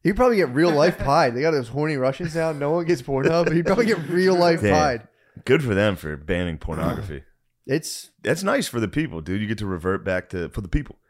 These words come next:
Speaker 2: You get to revert back to, like, magazines.
Speaker 1: Yeah, dude.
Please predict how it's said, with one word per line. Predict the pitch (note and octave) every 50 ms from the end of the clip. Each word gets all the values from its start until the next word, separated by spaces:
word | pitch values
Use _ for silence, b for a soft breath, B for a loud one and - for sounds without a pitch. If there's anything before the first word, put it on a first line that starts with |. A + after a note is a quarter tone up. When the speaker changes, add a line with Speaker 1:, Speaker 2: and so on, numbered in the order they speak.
| _ _
Speaker 2:
You | - F#2+
get | G#2 F#2
to | F#2
revert | F#2+ F#2 D#2+ E2 F#2 F#2 F2
back | - F#2 F2 E2+ -
to, | - F2
like, | F2 E2 C#2+ -
magazines. | E2 D#2+ D#2+ D#2+ D#2 E2 D2+ D#2 D#2+ D#2+ E2 F2 F2+ E2+ - _ _
Speaker 1:
Yeah, | - C3+ F3+ G3 F3+
dude. | C3+ C3 D3 F#3 G3 G3